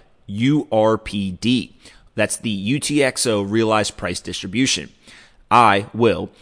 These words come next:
remain bullish for the coming weeks. That's it for today's analysis. Hopefully you found this helpful. I, Anthony, highly suggest you subscribe to Will's email and where he breaks down on-chain metrics multiple times per week.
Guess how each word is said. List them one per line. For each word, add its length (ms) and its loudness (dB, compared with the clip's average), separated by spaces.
remain 280 -2
bullish 360 0
for 100 -12
the 80 -12
coming 320 -12
weeks. 420 -2
That's 200 -2
it 120 2
for 100 -4
today's 400 2
analysis. 600 -2
Hopefully 340 2
you 60 0
found 240 -4
this 120 -8
helpful. 520 -2
I, 380 4
Anthony, 520 -2
highly 360 4
suggest 420 -2
you 60 -4
subscribe 500 -4
to 80 -8
Will's 360 -2
email 400 2
and 240 -2
where 160 4
he 100 0
breaks 280 -2
down 240 -6
on-chain 400 -6
metrics 360 -4
multiple 280 -8
times 240 -10
per 160 -10
week. 300 0